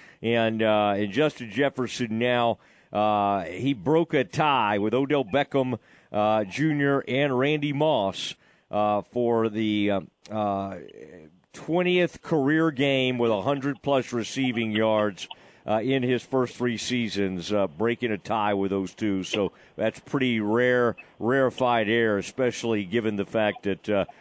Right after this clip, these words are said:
with Moss's ties to that particular team. All right, uh, Kevin,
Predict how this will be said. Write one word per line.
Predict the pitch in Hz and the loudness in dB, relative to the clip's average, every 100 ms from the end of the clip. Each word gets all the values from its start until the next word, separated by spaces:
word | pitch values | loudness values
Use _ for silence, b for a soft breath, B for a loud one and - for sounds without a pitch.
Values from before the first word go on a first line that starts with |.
| B | B
with | 110 95 | -4 -2
Moss's | 104 120 120 117 117 98 | 0 2 0 0 -4 -6
ties | - 120 104 104 95 - | -4 -2 0 0 -2 -4
to | 110 | -4
that | 95 107 101 - | 0 0 -2 -8
particular | 98 113 - 101 95 90 b b b | -6 -4 -2 0 0 -2 b b b
team. | 131 120 98 90 | -4 -2 -2 0
All | 165 | 2
right, | 208 175 147 139 | 4 2 0 0
uh, | 135 127 | 2 2
Kevin, | - 202 208 | 2 2 2